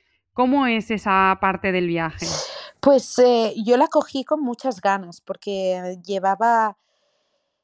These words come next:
Speaker 2: pues, ya un ra-, un, un tiempo encima de la bici rodando y yo creo que uno ha de saber encontrar ese equilibrio o esa ratio de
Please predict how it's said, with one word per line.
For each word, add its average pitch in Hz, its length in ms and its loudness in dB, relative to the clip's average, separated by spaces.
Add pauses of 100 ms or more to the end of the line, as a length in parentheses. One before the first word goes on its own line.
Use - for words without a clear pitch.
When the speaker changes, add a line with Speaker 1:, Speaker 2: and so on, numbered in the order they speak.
(220)
Speaker 2:
pues, 233 380 0
ya 214 480 2
un 220 200 -6
ra-, 214 320 -2
un, 202 400 -8
un 208 220 -4
tiempo 269 720 4 (260)
encima 202 460 -6
de 208 60 -2
la 190 60 2
bici 208 360 -2
rodando 202 720 -2 (120)
y 190 720 -6
yo 180 120 -2
creo 208 220 -2
que 214 180 4
uno 202 280 2
ha 202 60 6
de 196 100 2
saber 185 560 0
encontrar 180 600 -4
ese 185 240 -8
equilibrio 190 640 0
o 175 80 8
esa 190 240 2
ratio 196 520 -2
de 196 300 -6